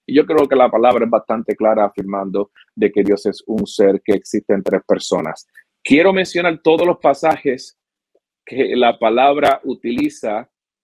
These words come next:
y que nos enseña donde las tres personas de la Trinidad están en el mismo pasaje. Creo, creo, creo que eso es importante que lo toquemos, pero, eh, no sé si te contesté la pregunta o si quieres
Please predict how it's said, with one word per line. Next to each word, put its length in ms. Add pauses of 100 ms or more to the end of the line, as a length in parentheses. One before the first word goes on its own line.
(960)
y 120
que 120
nos 200
enseña 760
donde 480
las 320
tres 240
personas 640
de 80
la 160
Trinidad 440
están 520 (100)
en 180
el 80
mismo 240
pasaje. 520
Creo, 260
creo, 200
creo 220
que 80
eso 200
es 240 (240)
importante 560
que 80
lo 100
toquemos, 460
pero, 300 (420)
eh, 540 (260)
no 120
sé 140
si 100
te 140
contesté 320
la 100
pregunta 460
o 80
si 140
quieres 500